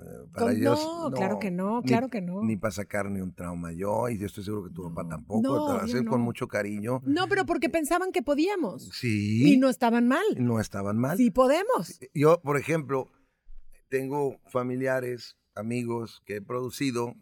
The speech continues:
Speaker 1: que en determinado momento tienen un tope, ¿no? Y no les exijo más de eso.
Speaker 2: No, pues hasta ahí,
Speaker 1: Hasta
Speaker 2: claro.
Speaker 1: ahí, al contrario, es hasta, "No, hombre, buenísimo, qué chido, llegó hasta ahí, muy pa-". O sea, como que cuando ves a alguien que tiene con qué,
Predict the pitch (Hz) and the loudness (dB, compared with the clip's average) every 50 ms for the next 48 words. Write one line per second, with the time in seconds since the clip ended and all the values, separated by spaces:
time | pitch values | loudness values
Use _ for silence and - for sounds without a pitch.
0 | _ _ _ _ - 107 107 107 107 107 95 104 113 107 107 117 113 113 113 117 | _ _ _ _ -8 -6 -6 -6 -6 -8 -8 -10 -10 -8 -6 -6 -6 -4 -6 -6
1 | 117 110 98 - 117 113 - - _ _ - 107 107 117 120 120 120 120 123 120 | -8 -8 -10 -10 -10 -10 -10 -14 _ _ -10 -8 -6 -6 -4 -4 -2 -2 -2 -4
2 | - - 139 135 131 - - 127 120 135 180 - _ _ _ _ _ 104 104 110 | -2 2 2 2 2 2 0 -4 -4 -4 -6 -10 _ _ _ _ _ -6 -6 -4
3 | 131 185 - _ _ _ _ _ _ _ _ _ _ _ _ _ _ 90 90 87 | -6 -8 -10 _ _ _ _ _ _ _ _ _ _ _ _ _ _ -20 -18 -16
4 | 87 95 101 117 - 151 147 - - 120 - - 113 104 95 95 87 82 80 85 | -14 -12 -12 -10 -10 -10 -10 -8 -10 -10 -10 -10 -10 -10 -10 -10 -12 -12 -12 -14
5 | 82 80 85 92 107 127 143 - 175 170 117 104 92 - 170 - - 170 - 170 | -14 -12 -12 -10 -6 -6 -4 -4 -4 -4 -6 -6 -6 -10 -12 -14 -14 -14 -14 -14
6 | 156 - _ 175 160 160 165 185 185 - _ - 113 113 101 - - - 107 104 | -16 -16 _ -18 -14 -10 -10 -10 -12 -14 _ -6 -6 -4 -4 -4 -4 -4 -4 -4
7 | 104 110 120 139 156 151 - 120 113 95 107 104 101 87 - 101 98 104 123 151 | -4 -4 -4 -2 -2 -2 -2 -4 -4 -4 -6 -8 -10 -8 -6 -4 -2 0 2 2
8 | 170 160 135 123 120 107 123 123 117 - 113 104 101 98 82 78 80 113 117 123 | 2 2 2 2 0 0 0 -2 -2 0 -2 0 0 0 -2 -4 -6 -8 -8 -8
9 | 139 147 151 135 123 117 104 104 113 131 147 147 123 143 143 127 113 101 - 117 | -8 -10 -8 -8 -8 -8 -8 -6 -4 -4 -4 -4 -4 -6 -6 -8 -8 -8 -10 -14
10 | - - 143 143 143 135 131 117 107 104 120 123 117 - - 123 120 127 127 120 | -8 -4 -4 -2 0 -2 -2 -4 -4 -6 -6 -6 -6 -6 -6 -6 -4 -4 -6 -8
11 | 117 101 131 147 - - _ - - _ _ _ _ _ _ _ _ _ - 139 | -8 -6 -6 -6 -6 -8 _ -20 -20 _ _ _ _ _ _ _ _ _ -4 -4
12 | 131 - 147 143 139 127 - - 123 - - 131 127 127 131 127 131 131 127 139 | -4 -4 -4 -4 -4 -4 -4 -6 -8 -4 0 0 0 2 2 0 0 0 2 2
13 | 156 160 - 185 165 175 180 180 175 170 - 151 143 - - 143 143 156 160 - | 0 2 2 4 4 4 2 0 -2 -2 -4 -6 -6 -4 -4 -4 -4 -4 -6 -6
14 | - 131 120 101 - - 127 135 147 170 208 - | -8 -8 -10 -8 -8 -6 -4 -4 -4 -6 -10 -12